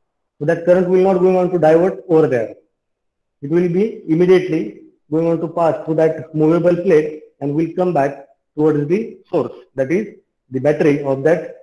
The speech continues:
D M M, right? In this case, how much resistance it will going on to measure?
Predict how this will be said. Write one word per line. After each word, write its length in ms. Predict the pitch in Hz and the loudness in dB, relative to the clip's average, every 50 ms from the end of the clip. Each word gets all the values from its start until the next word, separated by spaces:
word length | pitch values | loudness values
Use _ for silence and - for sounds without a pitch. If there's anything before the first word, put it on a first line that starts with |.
| _ _ _ _ _ _ - | _ _ _ _ _ _ -2
D 160 | 147 160 156 | 0 2 2
M 120 | 139 123 110 | 2 2 -2
M, 240 | 104 101 104 - - _ _ _ _ _ - | -4 -8 -12 -18 -20 _ _ _ _ _ -4
right? 320 | 139 180 262 - - - - - _ _ _ _ _ _ _ _ _ _ - - - _ _ _ _ _ _ - - | -2 -2 -2 -2 -6 -12 -18 -20 _ _ _ _ _ _ _ _ _ _ -20 -20 -20 _ _ _ _ _ _ -4 2
In 140 | 180 190 196 | 4 4 6
this 180 | 220 202 - - | 4 4 4 4
case, 140 | 240 - | 4 4
how 140 | - 185 208 | 4 4 4
much 140 | 214 226 - | 4 4 4
resistance 540 | 202 170 170 165 185 196 202 - 208 202 208 | 4 2 4 4 2 2 2 0 0 0 0
it 120 | 208 180 190 | 0 0 0
will 120 | 196 190 | 0 2
going 180 | 190 196 196 190 | 2 2 4 2
on 120 | 196 190 | 2 2
to 60 | 190 185 | 2 2
measure? 540 | 180 175 170 156 175 190 226 226 - - | 2 2 2 2 0 0 0 -4 -8 -16